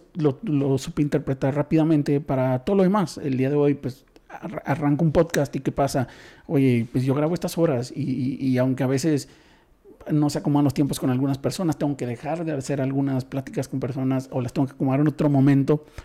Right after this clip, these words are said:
pues, está bien, pero esos son los tiempos. ¿Por qué? Porque no quiero estarme frustrando,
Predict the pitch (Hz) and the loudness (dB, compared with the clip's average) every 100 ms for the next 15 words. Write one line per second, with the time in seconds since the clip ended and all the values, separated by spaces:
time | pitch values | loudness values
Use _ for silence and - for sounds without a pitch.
0 | - - _ _ 160 156 147 160 185 165 | -20 -20 _ _ -4 -4 -2 0 2 2
1 | 156 143 151 190 180 156 160 156 127 - | 2 -2 -2 -4 -4 0 0 0 -2 -4
2 | - 147 147 147 135 131 156 156 - 160 | -4 -4 -2 -4 0 0 0 0 2 2
3 | 151 185 - - 143 139 127 | 0 -2 -4 -2 0 0 0